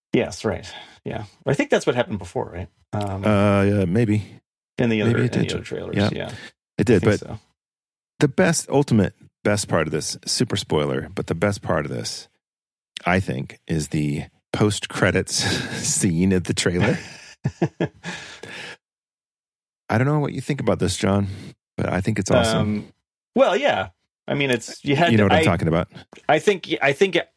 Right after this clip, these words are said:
Speaker 1: I was thinking last week that, okay, since Captain Marvel is out now, we're gonna get a trailer that includes her in the, in, for
Speaker 2: Mm-hmm.
Speaker 1: Endgame.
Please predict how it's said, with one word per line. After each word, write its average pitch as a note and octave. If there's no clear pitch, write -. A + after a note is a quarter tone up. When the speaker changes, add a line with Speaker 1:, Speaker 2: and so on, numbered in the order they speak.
Speaker 1:
I C3+
was D3+
thinking D#3
last A#2+
week A2+
that, G2+
okay, G2+
since B2
Captain A#2
Marvel G2+
is F#2+
out F#2
now, F2+
we're A2
gonna G#2
get F#2+
a F2+
trailer F2+
that F#2
includes G2+
her -
in -
the, -
in, -
for A2
Speaker 2:
Mm-hmm. G2
Speaker 1:
Endgame. -